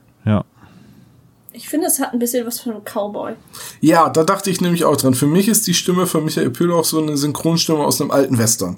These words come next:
Speaker 2: Ja,
Speaker 1: Ach,
Speaker 2: genau.
Speaker 1: äh, ja, der hat ja auch, äh, den Sprecher bei den Winnetou-Hörspielen von Europa gemacht.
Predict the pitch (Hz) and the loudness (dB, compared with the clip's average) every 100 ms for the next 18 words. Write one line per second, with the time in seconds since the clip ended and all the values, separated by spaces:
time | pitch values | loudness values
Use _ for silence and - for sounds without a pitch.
0 | - 247 247 90 - 247 233 196 123 113 | -2 2 4 2 2 2 2 2 2 4
1 | 127 123 120 156 - - 113 120 101 80 | 4 6 4 4 4 4 4 2 -2 0
2 | 113 107 113 113 - 117 139 147 123 117 | 2 2 0 -2 -4 -2 2 2 4 4
3 | 113 110 180 156 117 104 101 110 98 104 | 4 4 2 2 2 2 0 -2 -2 0
4 | 104 147 104 87 82 87 - | 0 2 0 -2 -4 -6 -10